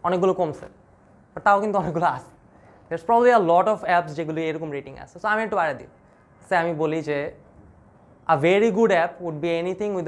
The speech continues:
a rating of four point seven and above। And একটু কমে গেছে। There's very few apps এখন। এটা থেকেও আমি একটা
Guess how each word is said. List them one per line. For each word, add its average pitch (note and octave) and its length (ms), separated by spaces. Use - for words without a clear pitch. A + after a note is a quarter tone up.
a - 100
rating D#3 260
of G#3 60
four E3 140
point E3+ 180
seven C#3 240
and B2 160
above। - 200
And A3+ 120
একটু B3 160
কমে G3 200
গেছে। D3 180
There's F3+ 280
very G3 220
few F#3 120
apps D3+ 160
এখন। D3+ 160
এটা B3+ 180
থেকেও B3+ 200
আমি B3 120
একটা A#3+ 120